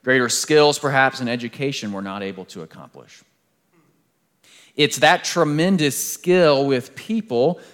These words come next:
that we observe with Jesus here in this passage as we pick up in verse thirty-one. He's continuing his tour of the Gentile area that we saw last week when he was in the region of Tyre and Sidon.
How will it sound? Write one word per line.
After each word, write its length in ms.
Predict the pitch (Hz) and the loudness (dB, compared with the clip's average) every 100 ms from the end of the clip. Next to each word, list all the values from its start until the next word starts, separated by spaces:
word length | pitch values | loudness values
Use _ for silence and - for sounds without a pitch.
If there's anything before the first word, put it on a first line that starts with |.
| _ | _
that 220 | 135 127 | 2 4
we 240 | 139 131 | 2 2
observe 500 | 131 123 147 156 160 | 2 -2 2 4 4
with 180 | 143 123 | 2 -2
Jesus 480 | - 160 165 135 - | -2 -2 -2 -4 -8
here 400 | - 185 151 127 | -8 -6 -2 0
in 140 | 123 | 0
this 180 | 127 123 | -2 -4
passage 460 | - 139 135 127 113 | -4 -2 -2 -4 -8
as 100 | 107 | -6
we 140 | 123 | -6
pick 340 | - 170 156 156 | -4 0 0 4
up 220 | 143 135 | 2 2
in 160 | 127 | -2
verse 260 | 127 131 131 | 0 -2 -2
thirty-one. 760 | 143 135 123 123 143 127 127 - - - | -2 -2 -2 0 2 2 0 -6 -18 -6
He's 180 | 156 139 | -4 -2
continuing 640 | - 143 185 180 165 147 | -2 0 0 0 0 0
his 240 | 143 127 - | -2 -4 -6
tour 340 | - 185 151 | -2 2 4
of 120 | 131 | 2
the 60 | 131 | -2
Gentile 600 | 127 160 180 156 135 131 | -2 -2 0 2 2 2
area 440 | 143 156 147 135 | 2 4 4 2
that 160 | 123 120 | 0 -2
we 120 | 127 | -2
saw 440 | 113 190 175 135 131 | -4 2 4 6 4
last 420 | 139 165 175 - | 2 0 -2 -6
week 300 | 127 127 - - - | -4 -4 -6 -20 -10
when 140 | - 135 | -4 -2
he 180 | 143 135 | 0 0
was 160 | 131 | 0
in 80 | 135 | 0
the 120 | 131 | 0
region 580 | 127 147 160 123 123 120 123 | 0 -2 -2 -2 -2 -2 -2
of 200 | 120 - | -2 -2
Tyre 460 | - 160 143 131 | -4 0 2 2
and 200 | 120 127 | 0 -4
Sidon. 540 | - 139 139 123 98 | -2 2 2 2 -4